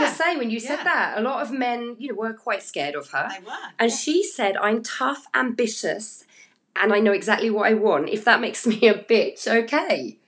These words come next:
Speaker 2: Yeah.
Speaker 1: And I think that's
Speaker 2: She owned it.
Speaker 1: She so owned it. And
Speaker 2: She owned it.
Speaker 1: I
Speaker 2: And now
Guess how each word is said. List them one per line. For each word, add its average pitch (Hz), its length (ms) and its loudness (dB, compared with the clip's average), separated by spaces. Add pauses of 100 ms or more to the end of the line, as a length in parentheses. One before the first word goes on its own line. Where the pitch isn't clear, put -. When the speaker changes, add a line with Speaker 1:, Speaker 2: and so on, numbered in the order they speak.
(120)
Speaker 2:
Yeah. 185 360 -14
Speaker 1:
And 285 120 6
I 320 80 10
think 320 240 2
that's - 320 4
Speaker 2:
She 233 160 0
owned 226 360 -2
it. - 260 -12
Speaker 1:
She 202 340 4
so 156 380 6
owned 139 240 4
it. 120 240 0
And 156 100 2
Speaker 2:
She 165 60 2
owned 214 340 -4
it. - 20 4
Speaker 1:
I 170 180 6
Speaker 2:
And 190 160 2
now - 60 0